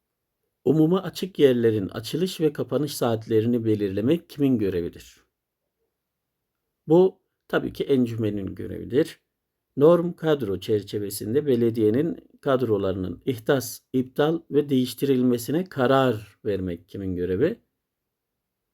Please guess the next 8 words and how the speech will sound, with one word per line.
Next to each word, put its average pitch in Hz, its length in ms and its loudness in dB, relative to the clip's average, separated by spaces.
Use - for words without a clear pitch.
Bu 127 300 2
tabii - 220 -10
ki - 120 -6
meclis 107 560 -2
karar 110 380 -6
ismini 101 440 -8
duydun 92 320 -4
mu? 131 340 -2